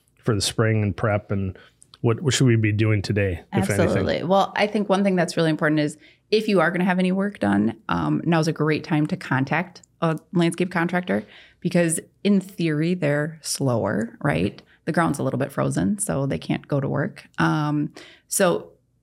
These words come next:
Speaker 2: by contracting or contacting a landscape contractor, you can start the process to start planning for your backyard,
Speaker 1: Mm-hmm.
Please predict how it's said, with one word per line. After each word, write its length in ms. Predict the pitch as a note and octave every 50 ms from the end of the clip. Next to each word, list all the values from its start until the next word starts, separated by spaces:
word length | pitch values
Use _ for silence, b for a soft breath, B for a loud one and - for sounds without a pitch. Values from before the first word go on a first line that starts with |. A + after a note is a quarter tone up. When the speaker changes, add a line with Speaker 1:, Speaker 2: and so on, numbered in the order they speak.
| _ _ -
Speaker 2:
by 220 | - - F#3+ F#3
contracting 680 | F3+ F#3 F3 E3+ E3 E3 D#3 D#3 D#3+ D3+ - - - - _ -
or 80 | E3 D#3+
contacting 560 | - - F3+ F#3 F3+ - D3 C#3+ D3 D3 C#3+
a 40 | C#3+
landscape 360 | D3 D3 C#3+ - D3+ C3+ -
contractor, 460 | - D3+ D3+ - D3 C#3 - D3 C#3+
you 220 | D3 - D#3+ D3+
can 180 | C#3+ - D3+ D3
start 220 | C#3+ - D#3 C#3+
the 60 | C#3+ -
process 400 | - - C3 C#3 - D3+ - -
to 280 | - - F3+ E3 D#3+
start 220 | D#3+ - F3 D#3+ -
planning 280 | - D#3+ D#3+ E3 E3+ E3+
for 100 | - E3+
your 80 | E3+ E3
backyard, 520 | F#3 F#3 F#3 - F3 E3 F3 G#2+ - -
Speaker 1:
Mm-hmm. 280 | - B2+ B2+ A2+ B2